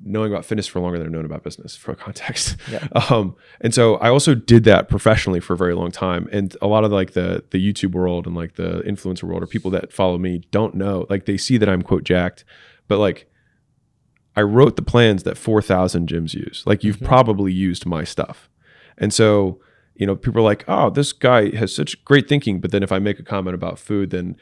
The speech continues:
Speaker 1: everyone feels entitled to an opinion 'cause they have a body.
Speaker 2: Right.
Speaker 1: <laughs>
Speaker 2: Yep, yep, yep.
Speaker 1: Right. So they, but, like, they, how many people have you helped change,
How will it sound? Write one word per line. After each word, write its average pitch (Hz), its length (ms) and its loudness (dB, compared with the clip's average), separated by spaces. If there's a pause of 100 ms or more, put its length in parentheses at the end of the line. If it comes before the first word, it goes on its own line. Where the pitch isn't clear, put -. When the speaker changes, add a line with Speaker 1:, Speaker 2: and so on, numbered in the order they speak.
(220)
Speaker 1:
everyone 113 300 -4
feels 110 240 -2
entitled 95 480 -4
to - 120 -10
an 90 80 -8
opinion 90 420 -10
'cause - 140 -14
they 90 100 -8
have 87 140 -8
a 80 80 -12
body. 85 480 -12 (160)
Speaker 2:
Right. - 240 -10 (160)
Speaker 1:
<laughs> - 140 6 (280)
Speaker 2:
Yep, 127 400 6
yep, 120 160 6 (180)
yep. 113 100 2
Speaker 1:
Right. 113 260 6
So 117 100 -6
they, 117 200 2
but, 120 200 0
like, 107 200 2 (260)
they, 104 280 0 (1160)
how 135 160 4
many 135 120 4
people 113 280 0
have 107 120 -2
you 104 100 -2
helped 107 300 -2
change, 98 760 -4